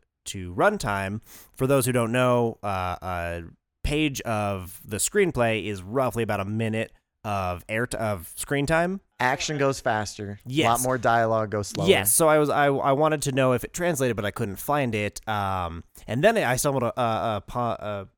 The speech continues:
Speaker 1: upon something that I can't find right now that said, um, Marvel had said that this Thor can't be over two hours long,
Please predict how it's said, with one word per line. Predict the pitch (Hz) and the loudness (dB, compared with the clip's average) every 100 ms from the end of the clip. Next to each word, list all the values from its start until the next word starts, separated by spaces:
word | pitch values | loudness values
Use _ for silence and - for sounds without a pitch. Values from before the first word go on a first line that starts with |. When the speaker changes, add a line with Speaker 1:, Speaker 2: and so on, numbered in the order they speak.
| _ | _
Speaker 1:
upon | - 127 117 117 113 110 107 - _ _ - | -8 -4 -2 -2 -2 -4 -6 -10 _ _ -12
something | - 139 131 131 127 123 120 | -2 0 0 0 0 0 -2
that | 110 | -2
I | 104 | -4
can't | - 123 | -4 -6
find | - 139 123 | -2 0 0
right | 113 | 0
now | 117 113 | 0 -2
that | 87 | -4
said, | - 120 110 98 | 0 0 0 -4
um, | 104 101 101 95 92 90 87 - | -4 -2 -2 -2 -4 -6 -10 -8
Marvel | 123 123 123 120 123 | -2 2 2 2 -2
had | 104 110 95 | 0 -4 -4
said | 123 113 | -4 -2
that | 107 104 | -2 -6
this | 107 98 117 - _ | -10 -6 -6 -6 _
Thor | 120 117 110 | -4 -2 -4
can't | - 101 71 | -8 -10 -8
be | 101 | -8
over | 95 98 104 | -6 -6 -8
two | - 107 | -6 -6
hours | 87 110 139 151 | -2 -2 -2 0
long, | 165 180 185 | 0 0 -6